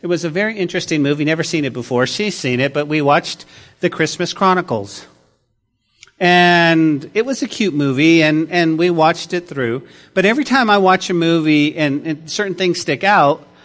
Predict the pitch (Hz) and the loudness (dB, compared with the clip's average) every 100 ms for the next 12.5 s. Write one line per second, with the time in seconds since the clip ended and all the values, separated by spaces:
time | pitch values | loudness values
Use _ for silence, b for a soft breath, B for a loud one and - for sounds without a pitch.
0 | b b b b _ - 170 165 - 160 | b b b b _ -4 -4 -2 -4 -4
1 | 139 160 185 - 127 113 110 101 _ _ | 0 0 0 -4 -6 -6 -10 -14 _ _
2 | _ _ _ _ _ _ _ _ _ _ | _ _ _ _ _ _ _ _ _ _
3 | _ _ 185 185 185 175 - 220 - 226 | _ _ 0 2 4 4 2 0 0 -2
4 | 240 208 - 180 175 165 151 165 - 185 | -2 -4 -2 2 2 2 -2 -4 0 0
5 | 190 175 190 208 180 147 143 175 170 180 | 2 2 4 2 2 0 0 -2 -2 -4
6 | 170 147 - 180 170 147 135 170 208 139 | -2 -2 -4 -4 -2 0 0 0 0 0
7 | 127 139 B B B - 156 151 - 160 | -2 -2 B B B -2 0 0 0 -2
8 | 156 196 202 175 165 - 175 175 156 131 | 0 0 -2 -4 -4 0 0 0 -4 -6
9 | 123 208 175 147 - _ _ - 156 185 | 0 2 4 2 -4 _ _ 0 4 4
10 | 214 208 185 170 - - 196 165 160 175 | 4 2 -2 -6 -6 -2 -2 0 2 2
11 | 165 143 175 170 160 147 170 160 143 131 | 2 -4 -2 -2 0 0 0 -2 -6 -6
12 | 139 208 196 127 127 | -2 -2 -2 -6 -6